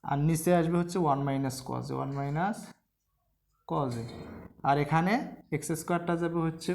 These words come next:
উপরে, আর ওয়ানটা আসবে নিচে। তো এখন আমরা এখানে যোজন বিয়োজন করতে পারি। তাহলে আমরা যদি এখানে যোজন বিয়োজন করি, তাহলে আসলে কি হবে?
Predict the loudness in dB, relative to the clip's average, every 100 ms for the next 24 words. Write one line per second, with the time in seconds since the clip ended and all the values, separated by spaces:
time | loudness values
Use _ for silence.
0 | 0 -2 0 0 2 -2 -6 -18 _ _
1 | -6 -2 2 2 2 0 0 0 0 0
2 | -2 -8 -10 -18 _ _ _ _ -6 2
3 | 2 2 0 2 2 2 2 0 2 2
4 | 4 4 2 4 4 4 2 0 -4 -2
5 | 0 2 2 0 -4 -16 _ _ _ _
6 | _ _ _ _ _ _ _ _ _ -20
7 | _ _ _ _ _ _ -2 2 2 2
8 | 2 2 2 0 0 2 2 2 4 4
9 | 4 0 2 0 0 0 0 0 -2 -2
10 | 0 0 2 2